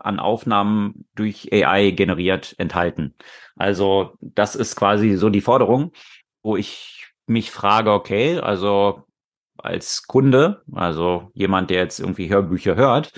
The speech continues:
fein, ja, von mir aus soll es gekennzeichnet sein. Ich frage mich aber, ob das überhaupt irgendjemand interessiert, also ob das für mich einen Unterschied macht, wenn ich als User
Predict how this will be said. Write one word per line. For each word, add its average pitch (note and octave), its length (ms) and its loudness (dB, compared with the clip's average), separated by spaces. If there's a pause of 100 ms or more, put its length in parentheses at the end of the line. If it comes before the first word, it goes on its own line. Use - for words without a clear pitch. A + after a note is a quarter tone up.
(180)
fein, C3 440 0
ja, A#2 240 0
von G2+ 160 -6
mir G2 160 -4
aus G#2+ 100 -6
soll G2 120 0
es G2 100 -4
gekennzeichnet G#2 560 -4
sein. A#2 360 0
Ich - 120 -10
frage G#2+ 200 2
mich G#2+ 220 -2
aber, G2 160 0
ob - 100 -10
das G2+ 140 -8
überhaupt G#2+ 760 -4
irgendjemand A2+ 920 0 (360)
interessiert, B2+ 680 -2
also G#2 380 2
ob - 120 -4
das A#2 140 -4
für A#2+ 140 0
mich A#2+ 160 0
einen A2 80 -4
Unterschied B2 460 -2
macht, G2+ 280 -4
wenn G2+ 160 0
ich - 260 -8 (300)
als - 500 -4
User B2 560 4